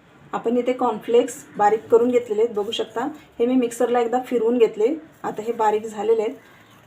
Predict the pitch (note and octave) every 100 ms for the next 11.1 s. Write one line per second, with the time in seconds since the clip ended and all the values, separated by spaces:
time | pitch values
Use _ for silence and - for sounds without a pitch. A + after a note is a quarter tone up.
0 | _ G3+ A3 A3 A3 - A#3 G3+ G#3 A#3
1 | C4+ - - - - G#3 - G#3+ A3+ B3+
2 | A3+ G3+ G3+ A3+ D4 - _ _ _ -
3 | - - - _ _ _ - _ _ -
4 | _ - _ _ _ _ _ _ - -
5 | - - - G3+ A3+ A#3 A#3+ C4+ D4+ -
6 | - A#3+ C4 - B3 A3+ G#3+ - D4+ -
7 | - _ _ - G#3 A#3 A#3 A#3 B3 A#3
8 | D4 - - _ _ _ _ _ _ _
9 | _ _ - G#3+ - G#3+ A3+ A3+ A#3+ A#3+
10 | A#3 A3+ A3 G#3+ C4+ - G#3+ G3+ F#3 F#3
11 | F#3+